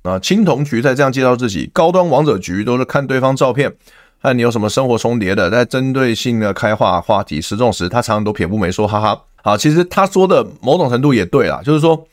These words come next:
我在这个影片的确没提到啦，就是影片时间有限嘛，的确看对方照片跟我生活什么重叠的聊是非常，也是一个不错的开场白，但你不可能每个女生都能找到跟你有重叠的吧？哎，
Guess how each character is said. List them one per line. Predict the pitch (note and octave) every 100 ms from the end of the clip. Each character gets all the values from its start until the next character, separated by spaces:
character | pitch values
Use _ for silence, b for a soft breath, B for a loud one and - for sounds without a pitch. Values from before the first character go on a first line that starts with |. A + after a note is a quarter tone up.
| -
我 | A#2
在 | D#3
这 | D#3
个 | D3
影 | E2
片 | A#2 G#2+
的 | G#2
确 | A#2
没 | G#2 F#2
提 | F2+
到 | D#2+ F2+ -
啦， | - -
就 | D3
是 | C#3+ - -
影 | - A2+ A2+
片 | G#2+ D#3+ D#3 - _ _ _ -
时 | -
间 | A#2 D3
有 | D3
限 | C#2+ C3 D#2+
嘛， | - _ _ _
的 | - B2+
确 | G3+ F3
看 | - F3
对 | E3
方 | D#3+
照 | D#3
片 | C#3+ D3
跟 | C#3 C3+ B2
我 | G#2
生 | A2 A#2+
活 |
什 | A2
么 | G2
重 | F#2 F#2+
叠 | F#2+
的 | F#2
聊 | F#2 D#2+
是 | G2+
非 | G2 A2+ A2+
常， | E2+ E2 D#2+ -
也 | F#2+
是 | F#2+ C#3+
一 |
个 | B2
不 | G#2
错 | - D#3
的 | G#2+
开 | B2+
场 | A#2 E2+
白， | - - B B B B
但 | A3+
你 | D3+
不 | - G#3+
可 | - A2+
能 | G2
每 | G#2+ G#2
个 | G2
女 | G#2+ F#2+
生 | F2+ C#3 C3
都 | C#3 C#3
能 | G#2 A2
找 | G2 D#2+
到 | A#2+ G#2+
跟 | G2 A#2+
你 | A#2
有 | F#2
重 | - F2+
叠 | F#2+ D#2+
的 | D#2+
吧？ | D#2 - _ b b b b
哎， | C3+ G2+